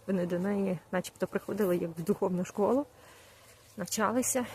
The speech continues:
і потім вони підростали і мандрували по всьому світові,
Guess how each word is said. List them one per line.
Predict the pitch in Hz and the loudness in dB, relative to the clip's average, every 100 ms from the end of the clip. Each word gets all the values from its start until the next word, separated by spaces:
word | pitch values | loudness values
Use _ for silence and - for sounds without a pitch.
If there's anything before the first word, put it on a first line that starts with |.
| - | -4
і | 269 - | -2 2
потім | 240 240 208 | 2 4 2
вони | 196 | 2
підростали | 202 180 208 - 196 226 247 208 - - - | 2 0 0 0 2 4 4 2 -6 -20 -18
і | 262 214 226 226 - - - | -4 -2 0 0 -4 -10 0
мандрували | 196 202 185 214 226 208 - - | 2 2 4 4 4 0 -10 -16
по | - | -8
всьому | - 202 | 0 0
світові, | 190 202 220 226 202 | 0 -2 -4 -2 -2